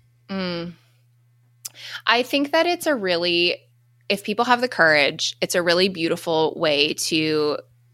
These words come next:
very quickly unpack your own shadows and understand yourself in a really deep way. And I love that growth work. Like, I'm a, I'm a fucking sucker for that shit. Like, give me, I, my goal is to just keep understanding myself better throughout the rest of my life, you know? And polyamory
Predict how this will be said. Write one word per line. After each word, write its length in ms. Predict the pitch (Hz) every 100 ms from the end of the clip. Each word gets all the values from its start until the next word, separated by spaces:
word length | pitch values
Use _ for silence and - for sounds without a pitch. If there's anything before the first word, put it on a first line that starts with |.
| _ _ _ -
very 300 | 185 196 240
quickly 380 | 262 214 185 190
unpack 480 | 156 165 - 156 -
your 200 | 165 -
own 420 | 160 151 151 156
shadows 720 | 170 - - 151 156 170 214 -
and 120 | 175 160
understand 500 | 165 165 - 147 143
yourself 400 | 175 190 170 -
in 100 | 165
a 60 |
really 280 | 151 143 143
deep 260 | - 127 -
way. 400 | - - 214 220 - - - _
And 200 | 185 180 -
I 220 | 180 180 196
love 320 | 175 151 165
that 200 | 170 175
growth 300 | 196 190 -
work. 340 | 202 196 196
Like, 180 | 170 160
I'm 200 | 160 165 165
a, 220 | 160 160 _
I'm 140 | - 170
a 60 | 165
fucking 360 | - 147 143
sucker 360 | - - - 156
for 180 | - 165
that 220 | 165 -
shit. 380 | - 170 165 -
Like, 260 | 151 147 - -
give 280 | 165 165 165
me, 420 | 180 170 170 170 -
I, 220 | 190 190 _
my 400 | 196 185 196 196 -
goal 240 | 170 170
is 120 | 160
to 100 | -
just 160 | 160 -
keep 180 | - 156
understanding 420 | 156 160 123 -
myself 360 | 104 - - -
better 240 | - -
throughout 240 | 180 -
the 60 | -
rest 200 | - -
of 80 | -
my 120 | 110
life, 280 | 98 - 208
you 100 | 175
know? 260 | 160 151 -
And 300 | 170 165 165
polyamory 680 | - 160 160 160 165 165 170